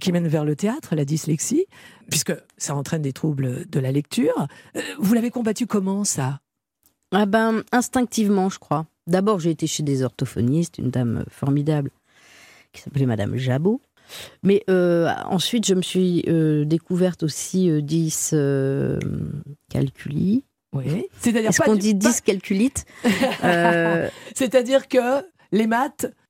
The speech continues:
Speaker 1: c'était pas non plus très simple.
Speaker 2: Non,
Speaker 1: D'ailleurs, il paraît
Speaker 2: j'ai,
Speaker 1: qu'on vous
Speaker 2: j'ai
Speaker 1: a exempté de cours de maths en,
Speaker 2: Oui.
Speaker 1: au collège.
Speaker 2: Au, en troisième, j'ai été dispensée.
Speaker 1: Oui.
Speaker 2: J'ai été dispensée de maths.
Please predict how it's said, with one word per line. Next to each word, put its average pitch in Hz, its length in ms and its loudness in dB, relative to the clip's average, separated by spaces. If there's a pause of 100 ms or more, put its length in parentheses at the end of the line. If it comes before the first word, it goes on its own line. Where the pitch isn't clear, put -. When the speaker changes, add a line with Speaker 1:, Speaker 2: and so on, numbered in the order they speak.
(180)
Speaker 1:
c'était 277 260 0
pas 285 180 0
non 254 140 0
plus 233 160 -2
très 233 160 0
simple. 202 260 0
Speaker 2:
Non, 214 40 8
Speaker 1:
D'ailleurs, 277 200 8
il 277 60 0
paraît 262 140 6
Speaker 2:
j'ai, 240 40 4
Speaker 1:
qu'on 269 120 0
vous 247 80 0
Speaker 2:
j'ai 214 140 4
Speaker 1:
a 226 180 0 (360)
exempté 247 560 0
de 214 180 2
cours 214 220 -2
de 208 80 0
maths 233 260 0
en, 220 60 6
Speaker 2:
Oui. 285 160 4
Speaker 1:
au 262 60 2
collège. 240 480 0
Speaker 2:
Au, 196 80 2 (140)
en 214 100 2
troisième, 220 440 2
j'ai 208 100 4
été 170 360 0
dispensée. 185 540 0 (260)
Speaker 1:
Oui. 226 280 2 (260)
Speaker 2:
J'ai 175 120 0
été 190 180 -2
dispensée 175 480 -6
de 180 80 -6
maths. - 300 -10